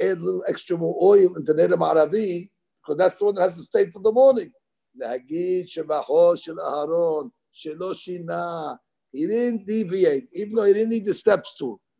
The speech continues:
And even though he didn't understand how you're gonna put the same amount of oil, he didn't add even one drop more in the Ner Ma'aravi, and he didn't do anything different, even if he didn't understand or the reason did not apply.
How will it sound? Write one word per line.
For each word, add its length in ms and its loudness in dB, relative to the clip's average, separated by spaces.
And 160 -4
even 120 -2
though 100 8
he 60 6
didn't 180 -2
understand 500 2
how 60 0
you're 100 -2
gonna 140 -6
put 160 -16
the 100 -12
same 240 -4
amount 260 -8
of 120 -10
oil, 420 6
he 120 -8
didn't 240 -4
add 200 0
even 380 -8
one 280 -4
drop 460 2
more 220 -4
in 80 -18
the 100 -12
Ner 160 -12
Ma'aravi, 800 -8
and 120 -10
he 80 -2
didn't 220 -6
do 220 -10
anything 480 -4
different, 480 0
even 340 -4
if 140 -10
he 100 -8
didn't 180 -8
understand 840 2
or 120 0
the 100 -4
reason 580 -2
did 120 -4
not 180 2
apply. 440 -4